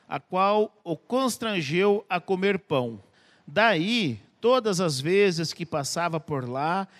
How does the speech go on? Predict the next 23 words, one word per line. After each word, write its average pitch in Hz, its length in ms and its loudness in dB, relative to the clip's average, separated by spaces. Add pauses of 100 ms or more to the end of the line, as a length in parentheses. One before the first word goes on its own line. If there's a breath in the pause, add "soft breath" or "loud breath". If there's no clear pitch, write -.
(160 loud breath)
entrava 170 680 -2
para 185 240 -2
comer. 123 480 -2 (760 loud breath)
Ela 175 220 0
disse 214 500 -4 (100)
a 170 120 -4
seu 220 220 2
marido: 151 560 0 (460 soft breath)
'Vejo 165 680 0 (300 soft breath)
que 196 300 -6
este 214 640 2
que 185 240 -4
passa 190 480 0
sempre 214 500 -2
por 156 240 -4
nós 160 640 -2
é 160 100 -4
santo 247 540 -4
homem 180 340 -2
de 190 140 -8
Deus. 131 520 -2 (600 soft breath)
Façamos-lhe, 214 640 0
pois, 190 640 2